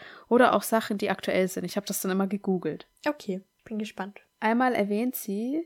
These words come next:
Speaker 1: dass sie ja sich einen OnlyFans-Account anlegen kann.
Speaker 2: Ja.
Speaker 1: Ich hab geguckt, es gibt seit zweitausendsechzehn diese Firma.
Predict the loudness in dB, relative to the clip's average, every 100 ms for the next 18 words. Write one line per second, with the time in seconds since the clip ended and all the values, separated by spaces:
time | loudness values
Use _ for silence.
0 | _ 2 4 8 8 8 6 2 4 4
1 | 2 4 4 4 4 4 4 4 -2 -2
2 | -2 -2 -2 -2 -2 -4 -4 -4 -4 _
3 | 2 2 2 _ 2 4 4 2 0 0
4 | 0 2 2 6 6 6 2 2 -2 -2
5 | 0 0 0 -4 -2 -2 -4 -4 -2 0
6 | 0 -2